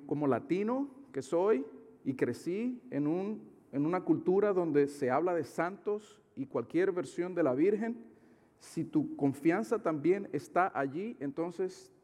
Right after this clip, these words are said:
debo decirte lo que la Biblia nos enseña. Esas son cosas creadas por hombre y allí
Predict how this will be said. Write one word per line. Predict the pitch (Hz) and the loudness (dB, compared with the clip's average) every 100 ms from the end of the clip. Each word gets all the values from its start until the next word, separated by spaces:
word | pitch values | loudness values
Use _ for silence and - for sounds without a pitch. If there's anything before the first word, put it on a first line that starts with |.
| _ | _
debo | - 143 180 180 | 0 4 4 2
decirte | 160 190 190 - 190 - - | 0 -2 -2 0 0 -2 -4
lo | 123 143 | 2 2
que | 151 139 | 4 4
la | 139 131 - - - | 4 2 -6 -18 -20
Biblia | 139 131 190 185 170 | -12 -2 0 2 0
nos | 160 | -4
enseña. | 147 - 151 120 110 - - - _ _ _ _ | -8 -2 0 0 -4 -12 -20 -20 _ _ _ _
Esas | 143 175 | -2 -2
son | 170 180 | -4 -2
cosas | 175 175 175 | 0 0 -2
creadas | - 139 143 160 151 | 0 2 4 2 -2
por | 151 156 | 0 2
hombre | 139 113 107 - - _ _ _ | 0 -2 -6 -12 -20 _ _ _
y | 135 135 | 2 4
allí | 123 131 196 226 247 | 6 4 2 2 -2